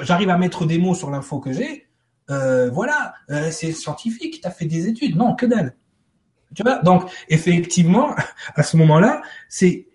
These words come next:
mais ces vieux mots-là, ils t'en disent beaucoup plus que des termes scientifiques. Ils t'expliquent, ils te montrent l'image. C'est symbolique, c'est merveilleux. Mais bien évidemment, voilà, au bout d'un moment, vu que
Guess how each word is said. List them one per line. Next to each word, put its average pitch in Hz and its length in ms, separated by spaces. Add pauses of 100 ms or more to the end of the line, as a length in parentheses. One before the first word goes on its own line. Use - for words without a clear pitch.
(220)
mais 180 160
ces 175 220
vieux 147 280
mots-là, 233 500
ils 175 80
t'en 175 160
disent 156 260
beaucoup 240 420
plus 330 640 (520)
que 170 100
des 139 180
termes 156 240
scientifiques. 247 680 (300)
Ils 165 160
t'expliquent, - 560
ils - 80
te 165 80
montrent 147 500
l'image. 120 320
C'est 135 120
symbolique, 175 580
c'est 127 140
merveilleux. 190 840 (540)
Mais 139 100
bien 160 160
évidemment, 170 580
voilà, 165 300
au 135 40
bout 139 120
d'un 143 160
moment, 170 420 (220)
vu 165 280
que 156 340